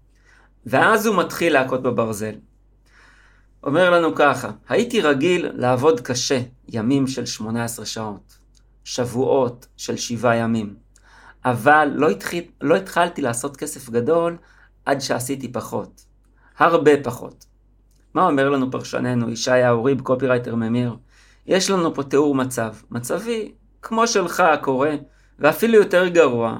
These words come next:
אם נודע על האמת. אני עבדתי שמונה עשרה שעות ביום, עבדתי שבעה ימים בשבוע. כמה אתה? הממוצע האמריקאי עומד אז, עמד על,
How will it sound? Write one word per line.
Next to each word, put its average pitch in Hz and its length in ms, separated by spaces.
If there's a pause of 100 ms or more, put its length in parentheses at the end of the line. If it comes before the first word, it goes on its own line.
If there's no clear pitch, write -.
(100)
אם 151 80
נודע 131 300
על 127 100
האמת. 113 520 (1040)
אני 165 280
עבדתי 170 340
שמונה 156 320
עשרה 220 200
שעות 123 260
ביום, 107 340
עבדתי 151 440
שבעה 165 320
ימים 196 140
בשבוע. 113 480 (360)
כמה 196 360
אתה? 190 200
הממוצע 143 540
האמריקאי 160 580
עומד 139 340
אז, 131 280
עמד 123 300
על, 117 180